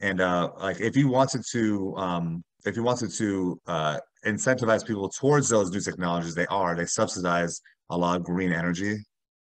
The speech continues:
right? And so that, that, I mean, if the premise is that those, those renewables are a good thing, then you should incentivize their usage. Um, but, uh, I mean, I don't know why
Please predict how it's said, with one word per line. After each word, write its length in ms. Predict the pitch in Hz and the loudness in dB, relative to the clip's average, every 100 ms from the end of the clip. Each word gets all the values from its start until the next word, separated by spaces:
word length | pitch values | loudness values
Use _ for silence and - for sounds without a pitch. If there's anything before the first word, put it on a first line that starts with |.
| _ | _
right? 240 | - 85 85 - - - _ | -6 -2 -4 -6 -20 -20 _
And 160 | - 92 | -6 -2
so 240 | 98 101 | 2 2
that, 320 | 92 104 120 - | 2 2 0 -2
that, 180 | 120 123 | -2 -2
I 40 | 131 | 0
mean, 240 | 127 113 | -2 0
if 160 | 147 147 | 0 0
the 80 | 131 | -2
premise 400 | 131 131 120 120 | 0 0 0 -2
is 100 | 107 | -4
that 60 | |
those, 180 | 101 95 - - | -4 -6 -10 -8
those 180 | 101 87 | -6 -4
renewables 380 | 92 101 92 90 | -2 -2 -2 0
are 100 | 92 | 0
a 80 | |
good 180 | 82 92 | -2 -2
thing, 220 | - 131 | 0 0
then 160 | 117 95 | 0 0
you 80 | 92 | -2
should 160 | - | -4
incentivize 560 | 90 - 95 87 87 82 | -6 -4 -4 -2 -2 -2
their 100 | 80 | -2
usage. 540 | 78 87 85 78 73 - - - _ | -2 -2 -2 -4 -6 -14 -20 -20 _
Um, 480 | - 92 90 85 78 | -2 2 2 0 -2
but, 300 | - 95 87 85 | -2 0 0 0
uh, 300 | 87 80 76 - | -2 -2 -4 -6
I 40 | |
mean, 120 | 82 | -8
I 40 | 87 | -6
don't 100 | 117 | -4
know 100 | 104 | -2
why 120 | 90 | -2